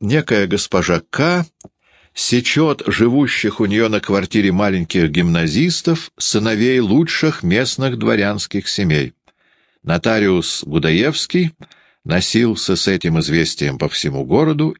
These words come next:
и негодовал. И разные другие нелепые слухи ходили по городу о здешней гимназии. Говорили о переодетой гимназистом барышне,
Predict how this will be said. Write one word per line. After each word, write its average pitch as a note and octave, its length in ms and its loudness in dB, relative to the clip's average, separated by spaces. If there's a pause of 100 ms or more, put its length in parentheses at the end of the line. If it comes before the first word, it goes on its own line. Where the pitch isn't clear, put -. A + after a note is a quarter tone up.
и A2 200 2
негодовал. D2+ 840 -2 (1200)
И A2 120 2
разные F#3+ 420 2
другие A#2 500 2
нелепые F#2 640 2
слухи G2 460 -2
ходили F2+ 420 0
по F2 180 0
городу F2 520 2 (340)
о D2+ 140 0
здешней E2 560 0
гимназии. D#2+ 680 0 (500)
Говорили G2+ 680 2
о G2+ 140 -2
переодетой F#2 720 0
гимназистом F2 840 0
барышне, B2+ 640 0